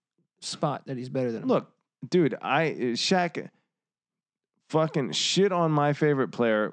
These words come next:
Speaker 2: made, made up lies about him. They had a huge beef at the time. I fucking hated Shaq more than
Speaker 1: Let me
Speaker 2: almost,
Speaker 1: ask you this.
Speaker 2: more than Jordan at the time.
Speaker 1: Let,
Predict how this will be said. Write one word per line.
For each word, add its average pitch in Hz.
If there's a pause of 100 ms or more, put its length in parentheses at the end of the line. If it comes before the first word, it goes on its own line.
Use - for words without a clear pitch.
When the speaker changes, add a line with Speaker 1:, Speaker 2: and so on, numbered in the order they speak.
Speaker 2:
made, 131
made 147
up 156
lies 123
about 117
him. 117
They 117
had 139
a 123
huge 156
beef 123 (320)
at 117
the 120
time. 110
I 110
fucking 165
hated 131
Shaq 127
more 127
than 131
Speaker 1:
Let 208
me 254
Speaker 2:
almost, 233
Speaker 1:
ask 214
you 208
this. 160
Speaker 2:
more 190
than 214
Jordan 147
at 120
the 120
time. 120
Speaker 1:
Let, 85